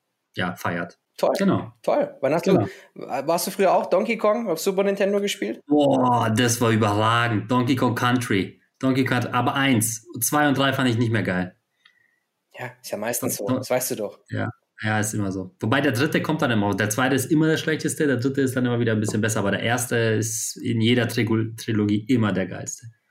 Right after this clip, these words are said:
Speaker 1: Auch bei John Wick kam mir letzt-, weil ich auf let-, ne-, letztens Netflix gesehen habe, John Wick ist jetzt gestartet wieder.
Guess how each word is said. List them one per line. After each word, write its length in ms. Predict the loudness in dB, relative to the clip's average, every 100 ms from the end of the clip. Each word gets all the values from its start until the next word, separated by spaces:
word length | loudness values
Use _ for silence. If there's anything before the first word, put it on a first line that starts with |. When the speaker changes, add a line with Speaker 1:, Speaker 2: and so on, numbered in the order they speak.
| _ _
Speaker 1:
Auch 160 | -4 0
bei 100 | 0
John 340 | 2 2 4
Wick 380 | 2 2 -2 -10
kam 200 | -4 0
mir 80 | 0
letzt-, 220 | -2 -2
weil 100 | -4
ich 140 | -2 -2
auf 140 | 0
let-, 220 | -2 -4 -8
ne-, 280 | -4 -2 0
letztens 400 | -2 -2 -6 -4
Netflix 420 | -4 -4 -6 -6
gesehen 260 | -4 -4 -2
habe, 120 | -4
John 200 | -2 -2
Wick 160 | -2 -4
ist 100 | -6
jetzt 160 | -8
gestartet 420 | -10 -8 -6 -4
wieder. 260 | -6 -8 -10